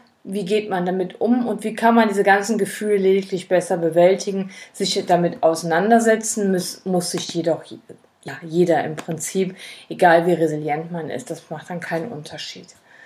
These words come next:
Wenn Sie sich angesprochen fühlen von diesem Thema, dass Sie sagen, "Ich würde gerne wissen, wie kann ich meine Widerstandsfähigkeit erhöhen,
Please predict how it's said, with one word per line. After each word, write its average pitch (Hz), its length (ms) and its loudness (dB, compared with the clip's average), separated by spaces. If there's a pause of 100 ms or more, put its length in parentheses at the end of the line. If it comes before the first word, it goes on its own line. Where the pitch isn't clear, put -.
(760)
Wenn 240 160 8
Sie 247 140 2
sich 233 540 2 (100)
angesprochen 240 840 2
fühlen 220 760 -2
von 214 240 0
diesem 196 300 -4
Thema, 220 500 0
dass 196 200 -2
Sie 202 100 -6
sagen, 185 560 4 (400)
"Ich - 180 -12
würde 202 300 4
gerne 185 400 4
wissen, 214 500 0
wie 190 140 -4
kann 185 320 -2
ich - 180 -8
meine 175 260 2
Widerstandsfähigkeit 185 1300 0
erhöhen, 196 480 2